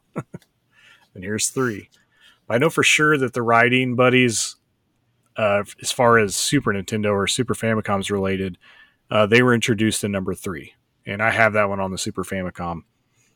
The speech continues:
I know they were in the Saturn version, but I can't remember which year that came out in and if the Super Famicom one was first. So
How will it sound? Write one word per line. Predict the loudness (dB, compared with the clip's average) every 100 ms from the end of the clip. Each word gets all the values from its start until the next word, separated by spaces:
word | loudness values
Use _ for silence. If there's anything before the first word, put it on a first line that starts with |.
| _
I | 2
know | 6 8
they | 8
were | 8 4
in | 2 0
the | 0
Saturn | 2 2 2 0
version, | 4 4 2 0
but | 0
I | -2
can't | -4 -4 -2
remember | -4 -2 0 2 0
which | 0 0 0 -2 -6 -6 _ _ _ _ _ -4
year | 4 6 6
that | 4
came | 2 2 4
out | 4 4
in | 4 2
and | 2
if | 0 -2 -6 -2
the | 0
Super | 0 -2 -2
Famicom | -2 -4 -2 -2 -2
one | -2 -4 -4
was | -6
first. | -8 -10 -4 -4 -6 _
So | -14 -10 -10